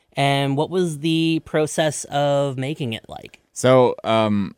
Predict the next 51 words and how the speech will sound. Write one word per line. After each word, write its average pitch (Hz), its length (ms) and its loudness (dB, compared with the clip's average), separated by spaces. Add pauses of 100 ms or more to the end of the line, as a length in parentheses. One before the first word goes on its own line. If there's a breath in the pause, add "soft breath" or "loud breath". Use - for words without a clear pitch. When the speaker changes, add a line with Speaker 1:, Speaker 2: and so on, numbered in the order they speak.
Speaker 2:
my 120 180 2
girlfriend 127 460 4
had, 135 120 4
like, 107 160 2
left 101 240 0
for 110 140 -2
a 104 60 2
weekend. 104 400 -2
I've 98 120 -4
been, 101 380 -2
I've 101 140 -8
been 101 160 -4
lucky 104 200 -6
enough 104 180 -4
to - 40 -18
be 104 100 -4
with, 101 280 -8
uh, 98 120 -2
my 95 140 -2
girlfriend 98 380 -6
for 104 80 -8
a - 40 -8
couple 98 220 -10
of 101 80 -4
years 95 240 -6
now, 92 340 -2
and 92 480 -6
we 101 340 -6
spend 95 500 -6
all 92 440 -4
of 85 160 -10
our 87 100 -8
time 90 280 -8
together. 90 380 -10
Like, - 160 -10
she - 100 -14
helps 98 260 -8
me 98 100 -6
a 95 40 -8
ton 95 240 -6
with, - 300 -10 (120)
um, 92 380 -6
everything 104 380 -4
I 101 40 -2
do 95 120 -2
on 95 80 -2
social 117 280 -2
media, 107 420 2
and, 92 180 0
like, 90 200 -4
just, - 360 -10